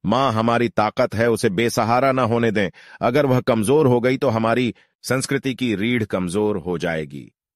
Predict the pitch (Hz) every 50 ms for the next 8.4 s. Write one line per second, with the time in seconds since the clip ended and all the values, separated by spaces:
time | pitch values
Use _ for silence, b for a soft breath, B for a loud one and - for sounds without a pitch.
0 | _ - 90 120 127 139 135 131 107 110 117 123 117 110 - 117 104 - - 98
1 | 101 104 110 110 98 - - 101 95 92 - 101 90 78 82 80 - - 87 80
2 | 73 76 67 - _ _ _ _ _ - - 135 - 139 131 - 127 98 - -
3 | 98 113 113 107 92 82 73 73 67 57 - _ _ _ _ _ _ - - 117
4 | 123 147 143 131 131 - - 131 120 - 117 107 110 92 - 127 - - 110 104
5 | 107 104 110 110 117 123 120 120 120 117 113 107 - - 107 - - 117 131 127
6 | - 110 98 92 87 - - 113 104 92 90 104 107 113 127 _ _ _ _ _
7 | - 110 113 113 104 - 120 117 113 113 104 85 92 110 107 120 123 110 92 -
8 | 82 78 80 78 69 69 62